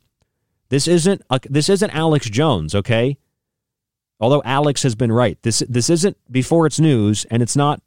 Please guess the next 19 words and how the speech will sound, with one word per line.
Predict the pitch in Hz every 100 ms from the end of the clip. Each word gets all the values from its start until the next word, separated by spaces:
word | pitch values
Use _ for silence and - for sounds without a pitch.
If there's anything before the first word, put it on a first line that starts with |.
| -
Adrenochrome | 117 107 156 143 - 139 131 127 _ -
Plus | - 143 131 -
on, | 113 110 101 _ _ -
on | 110 110 -
YouTube, | 131 175 - 87
okay? | 92 127 113 - _ _
This | 131 175 - -
is | 147 147 131 -
N | 139 156
B | 147 139
C | - 139
News. | 139 110 85
This | 135 185
is | 175
C | - 165
B | 151 147
S | 135
News. | 139 139 82 - _ _ _ _ _ _ _ _ _ _ _ _
Okay? | 113 143 139